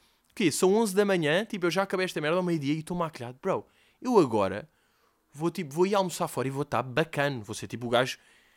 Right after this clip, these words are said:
com o melhor aspecto desta, desta cena. E as pessoas nem vão perceber bem porquê. E é tipo, "Bem, aquele gajo,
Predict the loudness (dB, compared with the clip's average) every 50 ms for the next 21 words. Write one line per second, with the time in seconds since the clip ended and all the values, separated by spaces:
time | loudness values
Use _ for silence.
0 | _ _ _ _ _ 0 2 4 4 6 8 8 8 8 8 6 2 0 2 2
1 | 0 0 0 -2 -4 -4 -2 -4 -6 -4 -4 -4 -4 -6 -4 -2 -4 -2 -2 -4
2 | -4 -2 0 0 0 0 0 0 2 4 4 6 6 4 4 2 2 2 2 4
3 | 4 2 2 0 -2 -2 -2 -2 -2 -4 -4 -4 -4 -4 -4 -6 -4 -2 -2 -2
4 | -2 -2 -4 -2 -2 0 0 0 -2 -4 -8